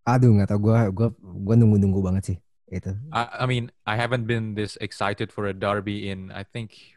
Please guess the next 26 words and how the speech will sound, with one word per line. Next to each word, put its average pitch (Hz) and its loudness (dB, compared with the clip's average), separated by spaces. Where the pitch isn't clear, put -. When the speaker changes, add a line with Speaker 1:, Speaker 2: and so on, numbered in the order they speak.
Speaker 2:
more 104 -6
than 104 -6
ten 107 -8
years 107 -6
now. 87 -10
Speaker 1:
Iya, 92 -6
iya, 85 -8
iya. 85 -6
Speaker 2:
Because 117 -6
Speaker 1:
Setuju. 92 0
Speaker 2:
it's 92 0
either, 131 0
uh, 101 -4
one 117 -2
is 113 -10
at 107 -4
the 107 -8
top 131 -2
and 104 -6
one 104 -4
is 104 -10
not 107 -8
performing 123 -6
well, 143 -2
or 135 0
Speaker 1:
Hmm. 123 -14